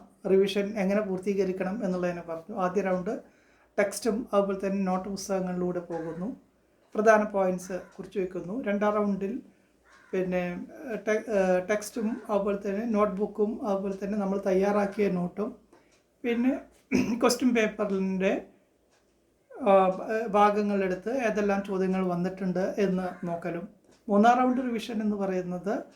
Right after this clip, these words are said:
നമ്മുടെ, ഏഹ്, ടെക്സ്റ്റ് ബുക്കിലൂടെ കടന്നു പോകുന്നു, പ്രധാന നോട്ടുകളിലൂടെ കടന്നു പോകുന്നു, നമ്മളുണ്ടാക്കിയ നോട്ടിലൂടെ കടന്നു പോകുന്നു. ഒപ്പം തന്നെ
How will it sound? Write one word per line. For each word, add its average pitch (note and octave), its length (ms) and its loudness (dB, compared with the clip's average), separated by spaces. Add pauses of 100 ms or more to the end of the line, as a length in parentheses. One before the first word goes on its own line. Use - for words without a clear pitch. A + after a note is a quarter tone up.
(460)
നമ്മുടെ, F#3+ 440 2
ഏഹ്, F3+ 360 2
ടെക്സ്റ്റ് G3 280 -4
ബുക്കിലൂടെ G3 640 0
കടന്നു F#3+ 220 -2
പോകുന്നു, F#3+ 360 0
പ്രധാന F#3+ 580 0 (380)
നോട്ടുകളിലൂടെ G3 760 6
കടന്നു F#3 320 -6
പോകുന്നു, F#3+ 360 0
നമ്മളുണ്ടാക്കിയ G#3+ 680 2
നോട്ടിലൂടെ F#3 560 0
കടന്നു F3 240 -6
പോകുന്നു. F#3 440 -2
ഒപ്പം C4 320 2
തന്നെ G#3+ 300 2